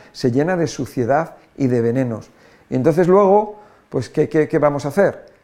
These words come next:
Desintoxicaciones intestinales, desintoxicaciones hepáticas, ayuno intermitente, ayuno... Eso es lo que debemos de hacer. O sea, tenemos que ponernos en el camino correcto.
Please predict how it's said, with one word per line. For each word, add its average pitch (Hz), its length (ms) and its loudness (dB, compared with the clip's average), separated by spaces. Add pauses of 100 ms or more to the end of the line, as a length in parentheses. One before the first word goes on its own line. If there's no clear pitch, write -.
Desintoxicaciones 123 880 -4
intestinales, 170 680 0
desintoxicaciones 123 840 -6
hepáticas, 180 580 0
ayuno 127 280 -2
intermitente, 170 1000 0 (160)
ayuno... 175 840 2 (1080)
Eso 233 260 2
es 131 40 2
lo 127 100 0
que 120 120 -6
debemos 110 420 -4
de 98 60 -12
hacer. - 280 -18
O 113 60 -14
sea, 127 300 -6
tenemos 190 580 0 (260)
que 147 120 -2
ponernos 175 720 0
en 131 140 -2
el 127 140 0
camino 165 520 0
correcto. 120 560 -4